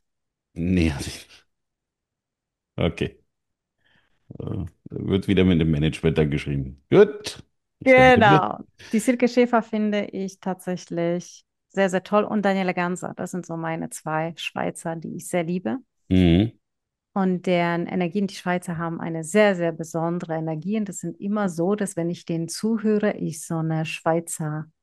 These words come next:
Speaker 2: Neutralität in mir spüre. Egal,
Speaker 1: Okay.
Speaker 2: über welche Themen sie sprechen, ich spüre in mir Frieden.
Speaker 1: Schön.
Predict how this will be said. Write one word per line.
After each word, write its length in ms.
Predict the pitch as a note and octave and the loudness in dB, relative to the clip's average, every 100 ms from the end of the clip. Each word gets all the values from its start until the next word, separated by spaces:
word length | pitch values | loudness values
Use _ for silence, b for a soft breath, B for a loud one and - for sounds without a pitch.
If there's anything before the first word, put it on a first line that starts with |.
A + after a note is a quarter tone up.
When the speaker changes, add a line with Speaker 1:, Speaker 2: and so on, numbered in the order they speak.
| _ _ _ - | _ _ _ -2
Speaker 2:
Neutralität 920 | F3 E3 - E3 D#3 D3 - F3 F3 | 0 0 0 0 0 -4 -4 -2 -2
in 240 | - E3+ | -2 -2
mir 140 | D3+ D3 | 0 -4
spüre. 540 | - - - - D3+ - _ _ | -6 -10 -12 -10 -14 -20 _ _
Egal, 380 | - E3+ A3+ C#4+ | -8 2 6 6
Speaker 1:
Okay. 80 | C4+ | 6
Speaker 2:
über 120 | G3+ | 4
welche 260 | G3 G3+ F#3 | 2 0 -4
Themen 260 | - F3 E3 | -4 -4 -4
sie 100 | D#3 | -6
sprechen, 760 | - - A3 C#4 - C4+ D#4+ F#4+ _ _ _ _ _ | -6 -2 0 0 2 2 2 -4 _ _ _ _ _
ich 260 | A3+ A#3+ - | 4 4 2
spüre 360 | - G3 F#3 | -6 -2 0
in 160 | F3 F3 | 0 -2
mir 140 | E3 | -2
Frieden. 460 | E3 D3+ C#3+ - - _ _ _ _ _ - | -4 -6 -6 -6 -12 _ _ _ _ _ -2
Speaker 1:
Schön. 320 | - D3 E2 | 4 6 4